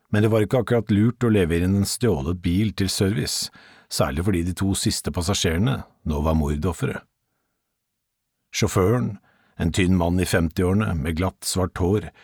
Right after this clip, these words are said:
svingte forsiktig inn i en sidegate og fortsatte å kjøre. Han satte ikke opp farten, svingene var presise, og han holdt seg alltid midt i kjørefeltet. Han kjørte på samme måte, enten gatene var tørre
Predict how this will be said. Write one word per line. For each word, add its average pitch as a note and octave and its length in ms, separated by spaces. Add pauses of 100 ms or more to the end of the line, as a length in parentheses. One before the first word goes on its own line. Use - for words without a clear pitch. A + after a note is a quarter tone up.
(320)
svingte G#2 440
forsiktig A#2+ 520
inn E2+ 140
i F#2 60
en F#2+ 120
sidegate E2+ 840
og - 160
fortsatte E2 400
å - 60
kjøre. - 320 (960)
Han E2 120
satte G2 240
ikke G2+ 160
opp E2+ 140
farten, G#2 400 (500)
svingene D#2 440
var E2+ 160
presise, F2 640 (340)
og G2+ 140
han G#2 100
holdt F#2+ 220
seg - 180
alltid F#2 380
midt - 260
i F#2 160
kjørefeltet. C#2+ 680 (1040)
Han G2+ 100
kjørte G2 320
på A#2 80
samme A2 320
måte, G#2 460 (180)
enten G2+ 400
gatene F2 400
var E2 160
tørre A2 460